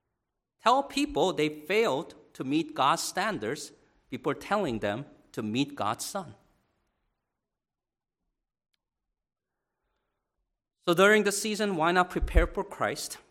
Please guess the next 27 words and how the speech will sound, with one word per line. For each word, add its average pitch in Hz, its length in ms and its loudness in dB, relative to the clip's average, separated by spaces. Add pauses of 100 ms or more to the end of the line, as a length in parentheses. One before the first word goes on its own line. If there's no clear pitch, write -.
(120)
by 117 80 -2
looking 131 380 -2
back 127 480 0
in 127 100 -6
the 127 80 -6
Word 117 400 -4 (240)
for 107 100 -14
God's 95 300 -6
demands? 131 640 -12 (1200)
The 113 80 -10
law 139 240 4
is 147 140 0
good 147 280 0
if 123 140 -10
one 123 220 -2
uses 143 280 -4
it 135 120 -2
lawfully. 147 560 -2 (1400)
And 175 120 0
if 180 80 -4
we 208 80 -2
truly 320 340 0
understand 214 640 0 (120)
what 143 140 -10
the 131 80 -8
law 147 260 2
says, 175 640 -6